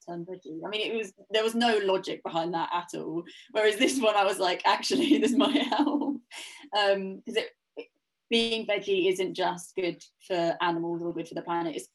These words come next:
really, if you do it right, it's really good for your body as well, because we do definitely, as a population, eat far too much red meat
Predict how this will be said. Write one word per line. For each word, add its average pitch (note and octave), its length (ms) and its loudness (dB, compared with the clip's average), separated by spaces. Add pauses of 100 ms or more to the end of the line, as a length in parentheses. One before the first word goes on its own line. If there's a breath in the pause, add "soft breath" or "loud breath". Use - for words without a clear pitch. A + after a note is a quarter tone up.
really, E3+ 600 2 (220)
if G3+ 100 -2
you A3+ 120 2
do A3 100 4
it E3+ 180 0
right, E3+ 460 -2
it's D3 180 -8
really E3+ 200 2
good D#3+ 180 -4
for E3 80 -6
your D#3+ 80 -4
body D#3+ 300 -8
as D3 100 -10
well, D#3 160 -4
because E3 320 -8
we F3 100 -6
do E3+ 200 0
definitely, E3+ 640 -6 (340)
as F3 200 0
a E3+ 340 0
population, E3 580 -4
eat D#3 240 -8 (180)
far E3+ 320 0
too D#3+ 160 -6
much - 540 -10 (100)
red E3 280 -4
meat D3+ 340 -8